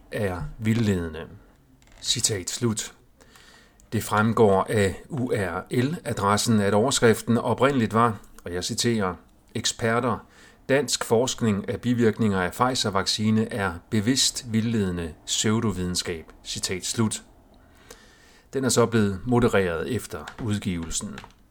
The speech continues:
Sara fra Sundhedsstyrelsen henviser endvidere til en artikel af Søren Engelbrecht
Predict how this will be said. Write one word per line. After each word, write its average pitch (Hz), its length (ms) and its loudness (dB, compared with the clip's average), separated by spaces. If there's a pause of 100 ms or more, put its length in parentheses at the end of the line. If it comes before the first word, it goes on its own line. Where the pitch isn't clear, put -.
(640)
Sara 175 340 2
fra - 120 -6
Sundhedsstyrelsen 117 720 0
henviser 113 480 2
endvidere 107 360 0
til 107 280 0
en 95 240 0
artikel 113 480 0
af 80 120 -2
Søren 87 360 0
Engelbrecht 107 680 -2